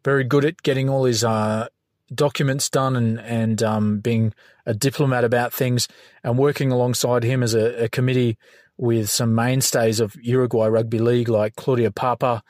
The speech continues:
uh, Nico Kama and Angel Morrison. So they're taking Uruguay Rugby League in a, a bit of a new direction. Um, so all of those, those past little, uh, fiery matches against Peru, you know, that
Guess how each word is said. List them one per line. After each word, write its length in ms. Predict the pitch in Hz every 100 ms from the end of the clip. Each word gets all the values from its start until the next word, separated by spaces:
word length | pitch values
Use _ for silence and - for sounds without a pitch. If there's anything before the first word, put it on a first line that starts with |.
| - - _
uh, 160 | 113 107
Nico 320 | 117 127 117
Kama 400 | 107 123 120 120
and 120 | 110
Angel 340 | 117 120 120 110
Morrison. 560 | 110 123 127 - 107 - _ _ - _
So 240 | - 143 139
they're 160 | 175
taking 520 | 175 170 156 156 135 120 _ _ _ -
Uruguay 480 | 156 156 143 135
Rugby 300 | 135 135 127
League 180 | 131 135
in 120 | 127
a, 100 | 120 -
a 80 | 123
bit 140 | 123
of 100 | 143
a 40 | 127
new 200 | 131 135
direction. 640 | 127 127 143 - 156 143 120 _ _ _ _
Um, 720 | 120 110 110 110 107 110 127 _ _ _ _ _
so 300 | - 123 123 131
all 240 | 180 170
of 80 | 147
those, 320 | 139 135 120
those 240 | - 127 120
past 440 | - 147 147 -
little, 400 | 143 131 127 117
uh, 220 | 113 117 107 - -
fiery 420 | - - 139 135 131
matches 400 | 127 147 131 123
against 300 | 123 117 -
Peru, 380 | 147 143 135 120 - - -
you 100 | -
know, 140 | 117 117
that 160 | 131